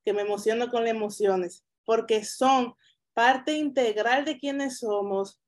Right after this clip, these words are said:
parte fundamental de quienes somos, pero son mal entendidas y mal presentadas. Entonces, si Dios se esmeró en hacer que el nacimiento de Jesús,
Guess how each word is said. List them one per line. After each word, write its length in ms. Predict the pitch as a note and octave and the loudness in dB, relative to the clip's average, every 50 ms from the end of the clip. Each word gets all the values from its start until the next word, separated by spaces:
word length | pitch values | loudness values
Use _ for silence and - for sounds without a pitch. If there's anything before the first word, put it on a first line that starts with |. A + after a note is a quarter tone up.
| _ _ _ | _ _ _
parte 520 | A3 A3+ B3 C4+ C4 - - C#4 C4 C4 - - | 4 4 4 4 2 2 2 2 2 2 -2 -2
fundamental 840 | C4 D#4 F#4 F#4 E4+ E4 E4 D4 C#4 C4 B3 A#3+ - A#3 A3+ A3+ | 2 2 4 4 4 4 2 0 -2 -4 -6 -4 0 0 0 2
de 120 | A3+ G#3 G#3 | 0 -2 -4
quienes 300 | A3 G#3 G#3 G3 F#3+ - | -6 -6 -6 -8 -6 -2
somos, 380 | A#3+ B3 C4 E3 - C#3 D3+ - _ - - - _ _ _ | 0 0 2 2 0 -2 -2 -6 _ -20 -20 -20 _ _ _
pero 220 | - A3+ A3+ A3+ | 0 2 2 2
son 320 | A3+ A#3 B3 B3 B3 A#3+ A3+ | 2 2 0 0 0 0 0
mal 220 | A3+ B3 C4+ D4 | 0 2 2 2
entendidas 960 | D4+ D#4 D4 C4 D4 D4 D4 C#4 B3+ B3 A#3 A#3 A3+ G#3+ G#3+ G#3+ G#3+ A3 - _ _ | 2 0 0 0 -2 -2 -2 -2 -2 -4 -2 0 2 2 2 0 0 -4 -10 _ _
y 160 | - A3 A3 | -8 -8 -6
mal 260 | A3 A3 G#3+ A3+ A#3 | -2 0 0 0 2
presentadas. 1040 | - A#3+ A#3+ B3 B3 - A3 G3+ F#3+ F#3 F#3 - F3 E3+ E3 D3+ C3 - - - _ _ _ _ _ - _ _ | 2 2 2 2 2 -2 -4 -4 -4 -4 -2 -2 -2 -2 -2 -4 -8 -14 -16 -20 _ _ _ _ _ -20 _ _
Entonces, 720 | - G#3 G#3 G#3+ G#3+ A#3+ B3 A#3 A#3 G#3+ F#3+ F#3 - - _ _ _ _ | -2 0 0 2 4 4 4 4 4 2 0 0 0 -8 _ _ _ _
si 300 | - - - B3 B3 A#3 | -12 -6 -2 -2 0 0
Dios 460 | A3 B3 C4+ D#4+ F#4 F#4 E4+ - - _ | 2 4 6 8 8 6 6 2 -4 _
se 220 | _ - - C4+ C4 | _ 0 4 4 4
esmeró 800 | C4+ C4 B3+ A#3+ A#3+ A#3 G#3+ G#3 G3+ G#3 A3 G#3+ G3+ F#3+ F#3+ - - - - _ _ | 4 4 2 2 4 4 4 4 4 4 6 6 6 4 2 -2 -10 -20 -20 _ _
en 240 | - A3 A#3 A#3 | 0 0 2 2
hacer 540 | A#3 A3+ A3 G#3+ - - C4 B3+ A#3+ A3+ A#3+ | 2 0 0 -2 0 4 6 6 6 4 2
que 80 | - A3+ | 0 0
el 80 | A3 | 0
nacimiento 640 | A3 G#3+ G#3+ G#3+ A3+ A3 A3+ A#3 B3+ C4 B3+ D4+ D4+ | 0 0 -2 -4 -4 -4 -2 0 0 2 2 4 4
de 120 | D4+ D4 C4 | 4 4 4
Jesús, 540 | C4 B3+ B3+ - A#3+ A3+ A3 G#3 - - | 2 0 -2 -4 -2 -2 -2 -4 -6 -14